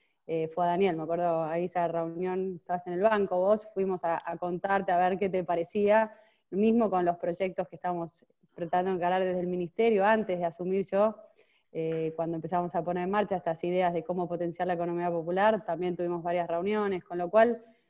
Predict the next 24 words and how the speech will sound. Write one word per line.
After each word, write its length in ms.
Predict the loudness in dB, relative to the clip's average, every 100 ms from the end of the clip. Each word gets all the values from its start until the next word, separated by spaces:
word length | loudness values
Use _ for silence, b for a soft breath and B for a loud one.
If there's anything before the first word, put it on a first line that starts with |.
| _
yo 160 | 6 8
realmente 580 | 8 8 4 2 2 2
creo 380 | 6 8 8
y 500 | 6 4 0 -2 -2 -4
me 120 | 0
parece 280 | 0 0 -4
fundamental 720 | -4 -2 -2 -2 2 4 4
esta 180 | -2 -4
manera 400 | -2 0 2 2
de, 360 | 2 0 -6 -6
de 140 | -4
tender 400 | 0 6 6 6
puentes 400 | 2 2 2 0
de 60 | 0
manera 320 | -2 0 0
constante 680 | -2 -4 -2 -2 0 -2 -2 b b _
y 100 | 0
de 100 | 0
tratar 320 | 2 4 4
de 80 | 6
hacer 300 | 4 2 0
políticas 560 | 0 0 -2 0 0 0
que 160 | -8
puedan, 540 | -2 2 2 2 0